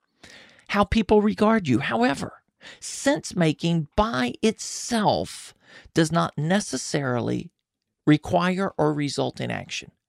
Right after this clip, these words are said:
Let me say that again. Sense making, as valuable of an activity as it is, and as, as much as we need to do it, it does not necessarily require or result in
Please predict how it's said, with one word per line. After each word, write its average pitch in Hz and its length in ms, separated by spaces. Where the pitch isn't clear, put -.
Let 254 120
me 359 60
say 175 220
that 147 160
again. 127 280
Sense - 420
making, 147 360
as 160 180
valuable 285 800
of 202 120
an 214 100
activity 208 560
as 185 160
it 170 100
is, 127 320
and 208 180
as, 196 220
as 175 280
much 220 600
as 208 300
we 226 320
need 214 360
to 208 120
do 208 380
it, - 320
it 143 420
does 214 300
not 202 300
necessarily 156 880
require 151 720
or 135 180
result 131 480
in 123 160